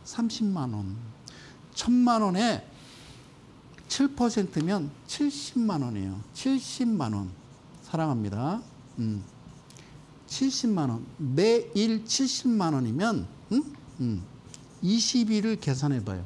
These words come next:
이십 일. 그러면 천사백만 원이요. 천사백만 원. 그러면 천사백만 원을, 음?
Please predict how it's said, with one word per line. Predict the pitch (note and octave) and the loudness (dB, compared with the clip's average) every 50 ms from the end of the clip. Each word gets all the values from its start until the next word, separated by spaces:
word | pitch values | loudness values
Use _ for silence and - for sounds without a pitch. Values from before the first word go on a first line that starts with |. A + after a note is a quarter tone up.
| - - - - - - - - | -10 -14 -18 -20 -20 -14 -6 -4
이십 | D#3 D#3+ D3+ - - - - F#2+ | -2 -2 -2 -4 -6 -8 -8 -8
일. | F2+ F#2+ - - - - - - - - - - - - - - - - - - - - - - - - - - - - - - - - - - | -10 -10 -12 -16 -20 -20 -20 -20 -20 -20 -20 -20 -20 -20 -20 -20 -20 -20 -20 -20 -20 -20 -20 -20 -20 -20 -20 -20 -20 -18 -16 -16 -16 -18 -20 -8
그러면 | - D3+ D#3 D#3 E3 E3 D3+ - | -2 0 2 2 2 0 -2 -4
천사백만 | - - B3+ C4 B3+ A#3+ - - - C4 B3 C4+ A#3+ A3 G3+ E3 A#2 G#2 | -2 0 2 2 2 2 0 -2 -4 -2 0 0 0 2 0 0 0 0
원이요. | G2 F#2+ F#2 F#2 F2+ - - - - - - - - - - - - - - - - - - | -2 -2 -4 -6 -8 -10 -14 -20 -20 -20 -20 -20 -20 -20 -20 -20 -20 -20 -20 -20 -20 -16 -14
천사백만 | - - A#3 A3+ A3+ G#3+ - - A3 A3+ G#3 E3+ B2+ A2 G2 | -8 -4 -2 -2 -2 -2 -2 -2 -2 -2 -2 -2 -2 -2 -4
원. | F#2+ F2+ F#2+ - - - - - - - | -4 -6 -10 -12 -18 -20 -20 -20 -12 -2
그러면 | - G3 G#3 G#3 G3+ G3 - | 0 2 4 4 2 0 0
천사백만 | - - D4 C#4+ C#4 C#4 C#4 - C4 C4 C4 B3+ A#3 G#3 F#3 E3+ | 0 2 4 4 4 2 0 -2 0 2 2 2 2 2 2 2
원을, | D#3+ C#3+ C3+ F3 G3+ F#3+ A2 F2 - - - - - - - - - - - - - - - - - | 2 2 2 2 2 0 -2 -4 -6 -12 -20 -20 -20 -20 -20 -20 -20 -20 -20 -20 -20 -20 -10 -2 0
음? | A#3 D4 C#4+ - | 0 0 0 -2